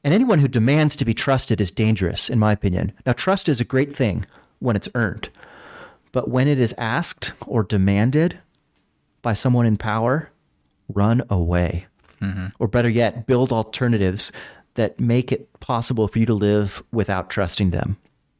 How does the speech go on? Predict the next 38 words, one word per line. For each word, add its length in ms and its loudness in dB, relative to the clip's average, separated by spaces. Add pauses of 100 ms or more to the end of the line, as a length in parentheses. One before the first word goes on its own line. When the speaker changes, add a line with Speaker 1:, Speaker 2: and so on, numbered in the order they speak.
(220)
Speaker 1:
Of 80 2
course, 260 0 (160)
this 160 4
is 80 -2
just 220 0
music 260 2
to 80 -6
the 60 0
cypherpunks' 640 0
ears, 280 0
right? 200 0 (140)
Speaker 2:
<laughs> 140 -4
Speaker 1:
That's 180 -4
the 80 -2
whole 220 2
program 460 2
for 120 0
thirty 260 0
years 280 2
now, 280 2 (480)
is 300 0
to 500 2 (240)
shame 320 0
the 100 0
people 280 2
who 100 4
say, 360 2
"Trust 380 -2
us." 380 -2 (460)
But 160 0
not 200 0
just 220 -2
that. 320 -2 (540)
You 140 0
have 120 2
to 80 0
build 220 2
alternatives, 680 -2